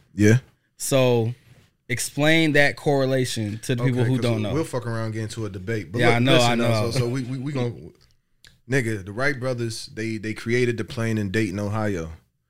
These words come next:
Speaker 1: They flew down to North Carolina. As everybody know, I stay in North Carolina now. And it, it, this, this jacket is a resemble of, like, my life story and,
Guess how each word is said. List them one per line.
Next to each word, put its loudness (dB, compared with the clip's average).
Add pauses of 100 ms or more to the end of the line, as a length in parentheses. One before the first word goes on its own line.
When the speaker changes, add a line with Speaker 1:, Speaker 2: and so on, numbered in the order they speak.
(560)
Speaker 1:
They -8
flew -6
down -2
to -8
North -10
Carolina. -4
As -6
everybody -4
know, -10
I -8
stay -6
in -4
North -6
Carolina -4
now. -4 (680)
And -4
it, -12
it, -6
this, -2
this -4
jacket -2
is -8
a -10
resemble -4
of, -6
like, -2
my -4
life -4
story -10
and, -14